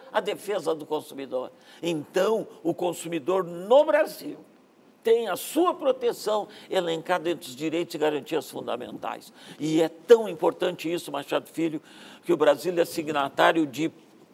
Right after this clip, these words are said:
tratados internacionais e nessa matéria de tratado internacional é proibido retroceder em matéria de direito ou garantia fundamental. Os setenta e oito incisos do artigo quinto da Constituição Federal, mesmo que façamos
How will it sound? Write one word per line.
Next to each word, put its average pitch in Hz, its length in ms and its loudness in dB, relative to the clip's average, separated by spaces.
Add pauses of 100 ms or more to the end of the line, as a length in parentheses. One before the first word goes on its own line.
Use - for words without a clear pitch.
(560)
tratados 147 720 2
internacionais 156 1300 -2 (400)
e 185 380 0
nessa 165 600 -2
matéria 202 540 0
de - 60 -12
tratado 165 500 4
internacional 160 720 2
é 175 80 4
proibido 196 720 -2
retroceder 214 880 0
em 202 60 -4
matéria 185 440 -2
de 147 60 -12
direito 202 300 -2
ou 185 60 -4
garantia 175 400 0
fundamental. 139 720 -4 (300)
Os 185 200 -2
setenta 285 540 0
e - 40 0
oito 254 260 0
incisos 202 400 -8
do 170 80 2
artigo 170 380 -2
quinto 220 240 -12
da 175 100 2
Constituição 185 340 -2
Federal, 170 400 -2
mesmo 262 480 -2
que 240 120 -10
façamos 196 880 -2